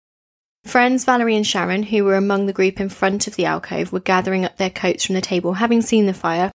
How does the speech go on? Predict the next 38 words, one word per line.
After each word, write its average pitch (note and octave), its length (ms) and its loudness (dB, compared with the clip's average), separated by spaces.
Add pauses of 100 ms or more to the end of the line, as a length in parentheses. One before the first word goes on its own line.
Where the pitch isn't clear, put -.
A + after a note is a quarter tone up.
(100)
when F#3 200 0
part F3+ 220 -4
of - 80 -14
the F3 80 -4
ceiling F#3 280 -2
collapsed - 400 -6
onto F#3 200 -6
the G3 80 -10
table. F#3 480 -6 (200)
They F3+ 120 -2
were G#3 80 -2
so A#3 420 0
frightened G#3+ 420 0
that - 120 -2
they F#3+ 100 0
ran F#3+ 320 0
immediately G#3 680 2
to - 100 -8
the - 140 -6
inner G3 180 0
door G3 240 0
of F#3 80 -6
exit - 340 -10
two. G3+ 320 0 (800)
As A#3+ 220 -2
Valerie A#3 320 2
looked - 240 0
back, - 240 0
she - 140 -4
saw G3+ 200 -6
flames G3 460 -2
shooting - 580 -4
at E3+ 140 -6
ceiling G#3+ 420 0
level E3 280 -6
into E3+ 240 -8
the F3 80 -8
ballroom. F3+ 520 -2